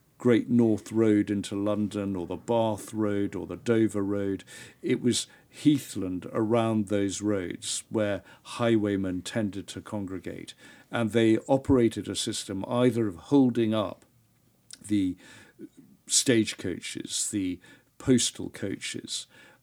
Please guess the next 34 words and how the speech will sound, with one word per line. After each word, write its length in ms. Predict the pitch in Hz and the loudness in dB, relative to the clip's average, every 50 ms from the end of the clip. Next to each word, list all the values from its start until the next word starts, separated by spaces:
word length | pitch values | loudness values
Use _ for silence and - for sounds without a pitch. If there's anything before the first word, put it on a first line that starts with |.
| _ _ _ _ - - - _ _ - | _ _ _ _ -20 -20 -20 _ _ 6
or 320 | 180 156 147 139 131 123 | 8 10 10 10 8 8
running 400 | 113 117 123 113 107 104 101 101 | 6 6 4 4 4 2 0 -2
a 80 | 95 87 | -4 -4
sort 600 | - - 107 98 98 98 110 113 - - 107 92 | -4 -4 -4 -4 -6 -6 -6 -6 -4 -4 -4 -6
of 280 | 98 85 - _ _ | -6 -10 -10 _ _
protection 600 | - - 110 - - 110 101 104 - - - 90 | -12 -12 -10 -6 -6 -6 -6 -6 -8 -10 -8 -8
racket 540 | 90 90 87 90 92 - - - - - _ | -8 -8 -8 -10 -14 -14 -12 -12 -12 -14 _
for 180 | - - - 95 | -20 -12 -12 -10
travellers 720 | - - - 107 95 92 87 92 90 98 95 98 - - | -10 -8 -6 -6 -6 -6 -6 -10 -12 -10 -8 -8 -10 -8
who 160 | - 104 95 | -6 -6 -4
were 120 | 92 95 90 | -4 -6 -8
going 360 | - - 101 92 90 87 90 | -6 -6 -6 -6 -6 -6 -8
alone. 440 | 87 87 92 92 87 - - 98 95 | -6 -6 -6 -6 -6 -6 -8 -8 -8
And 220 | 98 98 98 95 - _ | -6 -6 -6 -8 -10 _
this 580 | 170 131 113 110 117 123 120 147 139 - - - | -16 -16 -14 -14 -14 0 2 4 4 4 4 2
is 140 | 131 - | 2 0
how 260 | - - 131 123 120 120 | 0 -2 0 0 2 0
it 160 | 120 120 113 | -2 -4 -4
developed. 760 | - 120 104 127 135 143 113 - - - - _ - - - | -6 -2 0 2 2 2 0 -4 -8 -12 -16 _ -12 -8 -6
And 240 | 104 104 101 - - - - - - _ | -6 -6 -6 -8 -10 -18 -20 -20 -20 _
so 220 | - - - 127 | -4 0 2 4
you 220 | 113 110 107 110 110 | 4 6 6 4 2
got 360 | 107 117 110 104 - - - | 2 0 -2 -2 -4 -8 -6
Hounslow 540 | 120 113 110 107 98 - - 107 101 104 101 | -4 -2 -2 -2 -2 -4 -4 -2 -2 -2 -4
Heath 440 | 101 127 139 117 98 90 - - - | 0 0 0 0 0 -4 -10 -10 -10
or 100 | 92 90 | -8 -8
Finchley 540 | - - 131 117 107 - - - - 104 | -4 -2 -2 -2 -2 -4 -8 -8 -8 -8
Common 540 | 95 - - 135 131 123 110 - - - - _ - - - - _ _ _ _ - - - - | -8 -4 -2 -2 0 0 -2 -4 -8 -12 -18 _ -20 -20 -20 -20 _ _ _ _ -20 -18 -16 -8
or 160 | - - 104 | -6 -6 -6
Bagshot 720 | 90 - 123 131 143 139 - - - 110 92 - - - | -2 0 2 2 2 0 -2 -6 -6 -6 -8 -8 -10 -12
Heath. 260 | - 113 107 - - - - 127 120 - _ | -12 -12 -14 -14 -18 -16 -14 -14 -14 -2 _
All 280 | 165 165 170 180 170 156 | 8 8 10 10 8 6
these 260 | 156 151 143 131 131 | 6 4 4 4 4
areas 560 | 131 123 113 104 95 - - - - - - | 2 2 2 0 -4 -6 -8 -8 -10 -10 -12